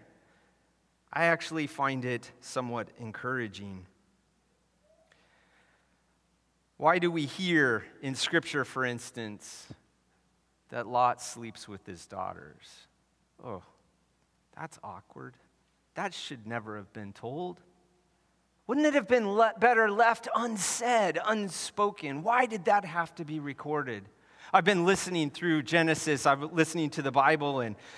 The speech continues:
and so I, I've finished Genesis now. But in the, in the book of Genesis, you hear about Lot, but you also hear about Abraham passing off his wife as his sister, not once, but twice.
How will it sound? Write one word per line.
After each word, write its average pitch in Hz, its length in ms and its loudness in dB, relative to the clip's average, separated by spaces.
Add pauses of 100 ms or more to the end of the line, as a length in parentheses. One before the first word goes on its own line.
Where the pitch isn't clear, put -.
(160)
and 123 100 -10
so 156 200 6
I, 139 280 6
I've 135 220 0
finished 170 540 0
Genesis 147 560 0
now. 120 340 0 (760)
But 180 160 2
in 185 140 0
the, 160 140 4 (240)
in 170 80 4
the 185 60 6
book 233 220 2
of 196 120 2
Genesis, 214 520 2
you 180 100 0
hear 220 260 6
about 165 280 4
Lot, 208 320 6
but 185 160 -2
you 247 100 4
also 262 280 4
hear 226 240 4
about 220 280 6
Abraham 214 640 4 (320)
passing 254 440 4
off 220 460 6
his 208 480 -2 (220)
wife 247 480 2
as 226 160 0
his 240 180 -2
sister, 254 640 2
not 254 280 4
once, 320 360 4
but 311 200 4
twice. 302 1000 2